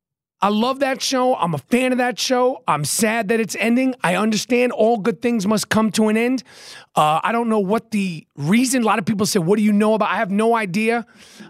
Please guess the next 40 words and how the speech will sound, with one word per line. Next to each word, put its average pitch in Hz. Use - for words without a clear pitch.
I, 185
I, 175
if 190
I 185
knew, 214
I 220
wouldn't 214
mention 220
it. 240
It 170
ain't 220
my 220
story 220
to 190
tell. 220
Um, 175
they've 202
always 226
been 185
fantastic 214
to 247
me, 240
appreciative 233
to 233
me 233
when 226
I 214
come 220
on 240
the 233
show. 247
And 180
doing 254
that 240
show 269
has 185
brought 214
me 156
so 240
many 233